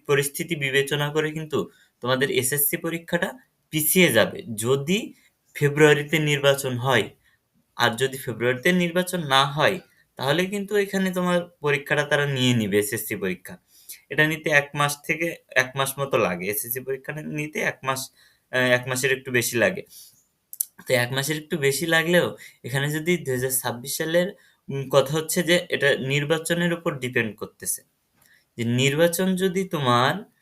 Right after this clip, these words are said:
ফেব্রুয়ারিতে হয়, তাহলে কিন্তু এসএসসি পরীক্ষা ফেব্রুয়ারিতে হবে না। শিক্ষা বোর্ড কিন্তু এটা আয়োজন করতে পারবে না, কারণ দেশের সার্বিক পরিস্থিতি বিবেচনা করে এটা কখনোই সম্ভব হবে না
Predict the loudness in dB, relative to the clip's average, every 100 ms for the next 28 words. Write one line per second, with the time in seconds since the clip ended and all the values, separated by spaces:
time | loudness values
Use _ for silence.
0 | _ _ _ -4 0 0 0 0 0 2
1 | 4 4 0 -4 -4 -2 -2 -4 -4 -4
2 | -4 -4 -4 -4 -4 -6 -6 -8 -4 -2
3 | -2 -2 -4 -2 0 2 0 -2 _ _
4 | _ _ _ _ _ _ -6 -6 -2 -2
5 | -2 -2 -2 -2 0 6 6 6 0 -2
6 | -4 -6 2 4 6 4 2 -4 _ _
7 | _ _ 0 0 0 0 -2 -4 -4 -4
8 | -4 -6 -4 -4 -4 -8 -6 -4 -4 -4
9 | -4 -4 -2 0 0 -2 _ -20 _ 2
10 | 4 4 -2 _ -2 0 -2 -2 -2 0
11 | 2 2 2 2 2